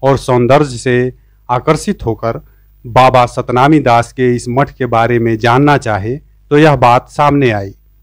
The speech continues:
सतनामी कोई एकमात्र बाबा ही नहीं थे,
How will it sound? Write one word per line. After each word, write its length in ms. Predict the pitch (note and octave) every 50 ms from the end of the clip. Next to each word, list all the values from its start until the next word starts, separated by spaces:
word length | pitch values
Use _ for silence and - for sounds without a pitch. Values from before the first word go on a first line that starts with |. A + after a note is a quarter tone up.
| _ _ _ _ _ _ _ _ _ _
सतनामी 720 | - - C3 - C3+ B2 C3+ D#3 E3 C#3 A#2 B2+ D#3+ F3+ F3 _ _ _ _ _ _
कोई 240 | - C#3 C#3 C#3 C#3
एकमात्र 560 | C3 B2 - A#2 A#2+ B2+ C#3+ D#3+ - D#3+ D#3+ - _ _ _ _ -
बाबा 360 | A#2+ G#2+ A#2+ A#2+ A#2+ B2+ C#3 D3+
ही 140 | D#3 E3 E3+
नहीं 260 | E3 C#3+ C#3 D#3+ F3
थे, 280 | - - A2+ G#2+ A#2+